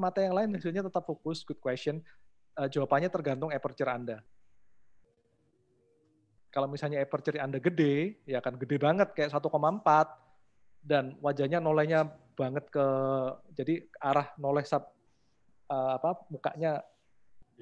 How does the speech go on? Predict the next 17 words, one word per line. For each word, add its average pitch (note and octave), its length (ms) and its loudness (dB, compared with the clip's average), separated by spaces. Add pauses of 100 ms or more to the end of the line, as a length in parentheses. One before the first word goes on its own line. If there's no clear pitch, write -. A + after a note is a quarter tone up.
condong C#3+ 320 -2
ke C#3+ 80 0
sini C#3+ 240 -6
banget. D3+ 360 2 (520)
Jadi C3+ 200 -2
satu, D3 320 -4
satu D3+ 280 -2
mata F3+ 400 0
jauh C3+ 160 -2
lebih C#3 240 -4
dekat C#3+ 160 -6
ke - 80 -10
kamera C#3+ 320 -2
daripada C3 240 -2
mata C3 240 -4
satunya. C#3 520 -4 (560)
Yang D3 400 -2